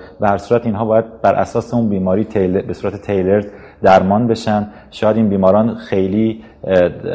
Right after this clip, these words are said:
وارد، اه، مطالعات، اه، دپت، اه، و دی پی آی نشده باشن. اه، یه سر طیف بیمارانی هستن که دچار ام آی شدن، دچار اکوت کورونری سیندروم شدن،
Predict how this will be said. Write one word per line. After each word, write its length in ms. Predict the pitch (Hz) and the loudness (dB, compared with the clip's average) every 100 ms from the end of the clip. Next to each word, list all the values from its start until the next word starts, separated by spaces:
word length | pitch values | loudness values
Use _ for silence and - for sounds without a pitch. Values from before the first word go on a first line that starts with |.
| 87 | -8
وارد، 400 | 90 92 95 87 | -4 0 2 2
اه، 720 | 90 85 - 92 - 90 90 | 0 -2 -4 -10 -10 -10 -8
مطالعات، 640 | 85 92 - 90 90 87 - | -6 -6 -4 -4 -2 -4 -4
اه، 800 | 90 82 - - - 82 85 82 | -4 -4 -12 -20 -12 -6 -4 -4
دپت، 640 | 76 95 98 - - - 82 | -2 2 2 -2 -18 -14 -6
اه، 280 | 87 85 85 | -4 -4 -4
و 100 | 90 | -4
دی 120 | 87 | -4
پی 180 | 87 - | -6 -2
آی 160 | 101 104 | 0 0
نشده 500 | 98 101 104 107 104 | -2 -4 -6 -6 -4
باشن. 440 | 98 92 95 92 87 - - - | -4 -6 -6 -6 -8 -18 -18 -6
اه، 220 | 90 90 - - 101 104 | -4 -4 -6 -12 -10 -4
یه 100 | 127 | -2
سر 240 | 131 131 | 0 0
طیف 220 | 123 127 120 | 0 -2 -2
بیمارانی 380 | 107 104 107 | 0 0 0
هستن 380 | 117 113 - 110 | -2 -4 -4 -6
که 240 | 107 110 104 - - | -2 -2 -2 -8 -6
دچار 540 | 95 - 113 113 110 110 | -4 0 2 4 2 0
ام 200 | 104 92 | -6 -4
آی 140 | 92 104 | -4 -4
شدن، 340 | - 101 104 104 - | -4 -4 -4 -4 -8
دچار 240 | 92 101 | -6 -2
اکوت 340 | 107 98 98 - | -2 -2 -6 -6
کورونری 240 | 95 90 | -6 -6
سیندروم 420 | 92 98 90 104 | -6 -6 -4 -4
شدن، 360 | 113 120 113 | -4 0 0